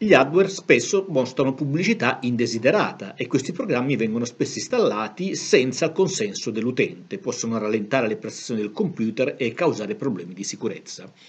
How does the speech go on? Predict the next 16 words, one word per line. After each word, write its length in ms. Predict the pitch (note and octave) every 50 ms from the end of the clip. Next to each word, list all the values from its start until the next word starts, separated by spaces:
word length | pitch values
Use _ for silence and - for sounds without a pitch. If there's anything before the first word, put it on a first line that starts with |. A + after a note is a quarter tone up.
| - - _
Questi 400 | _ - B2+ B2+ - - C3 C3
adware 480 | C#3 D#3 D3 A#2+ G#2 A2 A#2 G#2+ G#2 - - - - - - - -
possono 340 | - A#2+ - - - A#2 A2+
assumere 580 | - - - C#3 B2 A2+ G#2 G#2+ G#2 G#2+ - -
diverse 460 | A2 A#2+ A#2+ B2+ A#2 - - - A#2+
forme, 800 | - C3 A#2 G2+ G2+ G2 G#2 C3+ F3+ A3 A3+ G3+ C3 G2 G2 - - - _
dal 300 | - A#2 G2+ G#2 G2+ G2
pop-up 460 | - - A2+ - - A#2 - - - A2
invadente 840 | G#2+ G2+ G#2+ G#2 G2 A#2 B2+ C3 C3 C3 B2 B2+ - B2+ C3 C#3 - -
ai 160 | G#2+ A2 G2
banner 360 | G#2 C3+ B2+ G#2+ G#2+ A2+ G#2
pubblicitari, 960 | - A2 G#2 G#2 A2 G#2 - G#2+ G#2 - B2 B2 B2+ B2+ B2 A#2+ B2+ C3 B2+ - - - - - - -
alle 280 | B2 A#2+ A#2+ A#2+ A#2+
notifiche 500 | A#2 A2+ A2 - C#3 B2 - A#2 F#2+ A2
di 140 | G2+ G2 G#2+
avviso 720 | G2+ F#2+ A2 C3 C#3 C#3 B2+ - C#3 C#3 C3+ C#3 - -